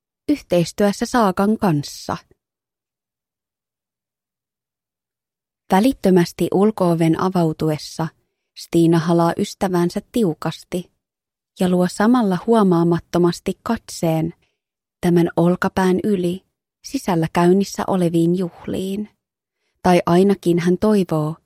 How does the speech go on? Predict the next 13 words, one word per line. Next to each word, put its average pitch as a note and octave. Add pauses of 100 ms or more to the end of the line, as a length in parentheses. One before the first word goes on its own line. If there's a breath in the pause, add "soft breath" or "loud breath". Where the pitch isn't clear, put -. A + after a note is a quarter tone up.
(140)
sen F3
olevan G3
huomaamatonta. E3+ (880)
Vaikka D#3+
hänen E3
viimeisimmästä E3
sinkkuuskaudestaan E3 (380)
oli A#3+
jo A3+
kulunut E3+
aikaa F3
useita E3
vuosia, F3